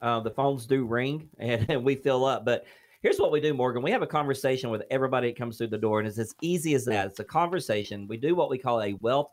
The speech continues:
guard planning process. It's a four-step process. That very first meeting is our discover meeting. We need to discover who you are and what you want out of retirement.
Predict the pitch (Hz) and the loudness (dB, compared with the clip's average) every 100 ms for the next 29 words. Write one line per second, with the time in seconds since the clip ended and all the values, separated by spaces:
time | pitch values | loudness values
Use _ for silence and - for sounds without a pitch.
0 | - 120 120 - 117 113 110 - 98 92 | -6 -4 -4 -4 -4 -4 -4 0 0 0
1 | 76 64 - 113 107 - 165 180 160 143 | -6 -8 -10 -10 -8 0 0 2 0 0
2 | 131 120 110 117 113 - - _ _ _ | 0 0 0 0 0 -2 -12 _ _ _
3 | - 143 127 156 196 180 160 156 151 143 | -2 0 2 2 2 2 0 0 -2 0
4 | 131 120 113 - 131 127 117 113 107 139 | 0 0 0 0 0 2 0 0 0 0
5 | 220 175 - 151 131 107 151 165 160 139 | 0 -2 0 0 0 0 0 -2 -2 2
6 | 123 117 107 110 131 - 131 113 113 107 | 4 2 0 -2 -2 -2 -4 0 0 0
7 | 95 95 110 107 90 | -4 -2 -2 -2 -4